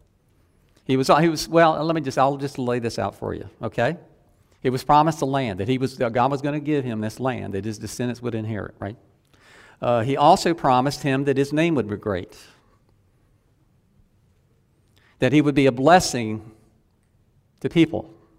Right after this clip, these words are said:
God said that he would bless those who bless him, and he would curse those who curse him. He also promised him that through him, all of the families of the earth would be blessed.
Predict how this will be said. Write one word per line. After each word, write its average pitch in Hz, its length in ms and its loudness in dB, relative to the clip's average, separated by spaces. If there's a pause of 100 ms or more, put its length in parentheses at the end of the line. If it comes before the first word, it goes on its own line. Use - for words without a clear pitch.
(2000)
God 123 180 4
said 147 220 2
that 135 80 2
he 143 60 2
would 123 140 2
bless 151 320 4
those 156 360 4
who 131 80 0
bless 147 340 6
him, 180 160 -2
and 151 80 0
he 131 40 2
would 117 160 0
curse 165 300 0
those 147 220 2
who 160 100 0
curse 202 360 -2
him. 87 220 -10 (2000)
He 135 100 -2
also 165 340 4
promised 139 460 2
him 113 300 -4
that 104 360 -4 (420)
through 220 300 0
him, 110 260 -4
all 127 240 2
of 151 80 -2
the 165 80 -4
families 120 560 -6
of 117 560 -4
the 120 160 -6
earth 104 480 -8 (800)
would 104 140 -10
be 104 120 -8
blessed. 98 480 -14